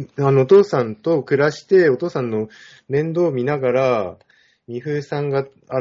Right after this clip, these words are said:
れて、で、お父さんと美冬さんとの関係にこう、じりじりして、で、そんなの抱えて、もやもやして、高校行ってみたいなあたりがもうすっごい好きなんですよ。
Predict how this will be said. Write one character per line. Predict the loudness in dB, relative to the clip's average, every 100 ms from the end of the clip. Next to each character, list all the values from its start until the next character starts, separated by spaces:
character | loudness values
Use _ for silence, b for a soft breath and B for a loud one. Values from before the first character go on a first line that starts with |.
| 0 0
れ | -2
て、 | -2 0 2 2 0 -4
で、 | -4
お | -4
父 | 0 0
さ | 0 -4
ん | -4
と | -4 0 0
美 | -2
冬 | -2 -2 -2
さ | -2
ん | -4
と | -2 0
の | 0 -2 -6 b b
関 | -4 -2 0
係 | 2 2
に | 0
こ | 0
う、 | -2
じ | -2 -4
り | -4
じ | -4
り | -4 -6
し | -2
て、 | 2 4 4
で、 | 2 -4
そ | -4
ん | 0
な | 0
の | 0 -4
抱 | -6 -4 0
え | 0
て、 |
も | 0 2
や | 2
も | 2 0
や | 0
し |
て、 | -4
高 | -8 -4 -4
校 | -2 0 0
行 | 0
っ |
て | -2 -2
み | 0
た | 0
い | 2
な | 0
あ |
た | 0
り | 0 0
が | -2
も | -2 -6
う |
す | -4 -6
っ | -4
ご | 2 2
い |
好 | 2
き | -4
な | -4
ん | -2
で | -6
す | -8
よ。 | -8 -8 -14